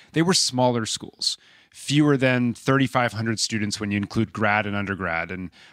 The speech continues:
I'll rattle them off quickly. Simmons University, Morehouse, Paul Quinn, Trinity, Washington University, Dickinson, Davidson, Dominican University of California,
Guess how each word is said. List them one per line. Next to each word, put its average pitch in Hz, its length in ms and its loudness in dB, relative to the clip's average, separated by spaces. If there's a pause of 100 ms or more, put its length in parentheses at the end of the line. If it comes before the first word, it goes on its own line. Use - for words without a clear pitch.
I'll 135 120 2
rattle 127 320 2
them 107 160 -2
off 101 240 0
quickly. 92 320 -8
Simmons 117 420 0
University, 107 560 0
Morehouse, 107 560 2
Paul 123 300 0
Quinn, 107 380 -2
Trinity, 101 500 -2
Washington 117 640 0
University, 107 680 0 (380)
Dickinson, 113 560 -2
Davidson, 120 640 0
Dominican 117 400 -2
University 107 460 0
of 98 80 -10
California, 127 680 0